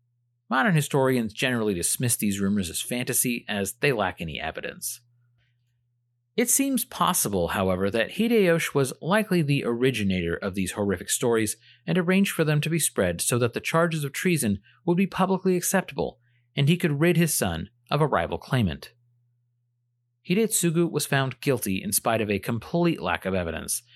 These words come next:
and ordered to report to Mount Koya to commit seppuku. He died on July fifteenth, fifteen ninety-five. Unfortunately, the misfortunes for the rest of Hidetsugu's family and household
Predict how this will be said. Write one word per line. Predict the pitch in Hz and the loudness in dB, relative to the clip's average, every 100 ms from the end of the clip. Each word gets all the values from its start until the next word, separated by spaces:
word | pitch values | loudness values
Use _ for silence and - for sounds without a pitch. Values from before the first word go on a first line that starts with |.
| - _ | -20 _
and | 127 127 | -2 0
ordered | 156 165 175 175 | 4 4 2 0
to | |
report | 175 160 - 120 - | -4 -2 2 2 0
to | 120 | -2
Mount | 113 - | -2 -2
Koya | - 160 139 85 82 - _ - | 0 2 2 0 -2 -8 _ -6
to | 151 | -4
commit | 143 110 - | 0 -2 0
seppuku. | - 113 - 82 - 53 - _ _ _ _ _ _ _ _ _ _ _ _ _ _ _ _ | 0 -2 -4 -8 -6 -10 -10 _ _ _ _ _ _ _ _ _ _ _ _ _ _ _ _
He | 143 135 | -4 0
died | 139 101 82 - - - | 2 0 -4 -8 -20 -8
on | 104 104 | -4 -2
July | 110 127 131 | 0 2 0
fifteenth, | - 151 - 117 104 - _ _ | -2 -2 0 -2 -2 -14 _ _
fifteen | - 107 - 98 | -4 -4 -2 -2
ninety-five. | 87 85 90 127 101 - - - _ _ _ _ _ _ _ _ _ _ _ _ _ _ _ _ _ _ _ 147 | -2 -4 -4 -2 -2 -2 -6 -18 _ _ _ _ _ _ _ _ _ _ _ _ _ _ _ _ _ _ _ -2
Unfortunately, | 151 190 190 - 151 156 | 2 2 2 0 2 2
the | 139 | 2
misfortunes | 143 143 - 165 147 131 120 | 2 2 2 2 2 0 0
for | - 127 113 | 0 2 2
the | |
rest | 113 123 - | 4 2 0
of | 107 92 | -2 -2
Hidetsugu's | 139 120 - 120 104 90 | 0 0 2 0 0 -2
family | 135 117 107 98 | -2 -2 0 -2
and | - 101 | -4 -4
household | 143 131 - 104 95 | -2 -2 0 -2 -2